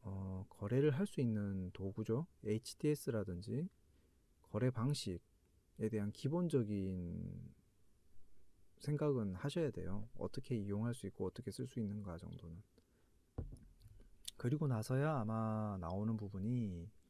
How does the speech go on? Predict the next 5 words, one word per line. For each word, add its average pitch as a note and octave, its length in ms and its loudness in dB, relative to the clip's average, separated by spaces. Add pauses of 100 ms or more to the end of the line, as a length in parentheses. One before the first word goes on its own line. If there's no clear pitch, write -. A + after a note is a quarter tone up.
(320)
어떤 C#3 380 4
종목을 G2 720 0
살까가 G2+ 680 -4 (340)
아닐까 F#2 460 -2
싶어요. D#2+ 420 -10